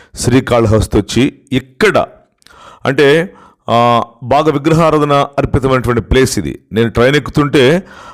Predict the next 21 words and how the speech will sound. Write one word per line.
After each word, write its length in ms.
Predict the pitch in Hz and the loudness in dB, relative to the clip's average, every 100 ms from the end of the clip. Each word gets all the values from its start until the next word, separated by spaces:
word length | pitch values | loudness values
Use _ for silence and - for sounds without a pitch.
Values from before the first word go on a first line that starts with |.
| - | -6
ఆ 60 | - | -4
ట్రైన్లో 680 | 104 - 127 139 143 139 135 | -4 0 0 2 2 4 4
దగ్గర 280 | 127 127 131 | 2 2 2
కూడాను 580 | 120 127 127 131 127 - - - | 4 2 2 2 0 -2 -10 -10
అందరూ, 580 | 127 151 160 156 151 196 - _ _ _ | -8 -2 2 2 2 -2 -12 _ _ _
ఆ, 220 | 110 113 110 | -2 0 2
హైందవస్తులు, 680 | 117 131 127 120 - 104 101 | 2 2 2 2 2 -2 -2
అంటే 160 | 127 | -2
భారతదేశం 800 | 117 123 147 127 143 - 139 135 | -2 0 -2 0 -2 0 0 0
నలుమూల 420 | 123 143 151 160 | 0 0 2 2
నుంచి 600 | 156 156 156 185 147 160 180 - - _ 120 | 2 0 -2 0 2 2 -2 -12 -20 _ -2
వచ్చి 220 | 135 156 156 | 0 0 0
చూసే 200 | 160 147 | 0 0
ప్లేస్ 300 | 104 104 104 | 0 0 0
అన్నమాట 300 | 90 76 73 | -4 -6 -8
ఇది. 160 | 71 - _ | -10 -14 _
ఇక్కడ 560 | 117 113 - 117 113 107 - - - | -8 -6 -2 2 2 0 -4 -20 -10
సెమినార్లు 480 | - 120 120 117 | -4 0 2 2
పెట్టడం 420 | 101 110 - 107 101 107 | 0 -2 -2 -2 0 0
చాలా 120 | 107 | 0
సంతోషదాయకం. 880 | - 113 123 110 120 123 127 165 | 0 0 0 0 2 2 2 -2